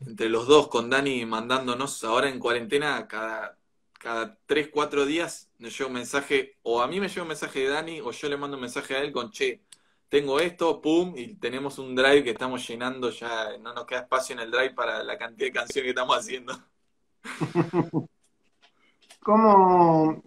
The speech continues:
Speaker 2: cómo llegaste a, a ser baterista, a que te guste la, la parte percutiva quizás de la música?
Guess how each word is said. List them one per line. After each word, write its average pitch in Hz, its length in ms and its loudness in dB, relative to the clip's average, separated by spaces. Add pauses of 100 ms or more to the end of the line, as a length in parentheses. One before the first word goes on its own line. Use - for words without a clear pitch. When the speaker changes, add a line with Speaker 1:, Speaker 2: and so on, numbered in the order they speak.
Speaker 2:
cómo 233 200 8
llegaste 170 600 10
a, 131 360 8 (680)
a 156 140 0
ser 147 140 2
baterista, 127 840 4
a 123 40 -6
que 127 100 -6
te 127 100 -4
guste 131 680 2 (180)
la, - 280 -14
la 127 180 -2
parte 143 280 4
percutiva 131 760 6
quizás 127 340 0
de 123 80 2
la 123 80 2
música? 120 480 -2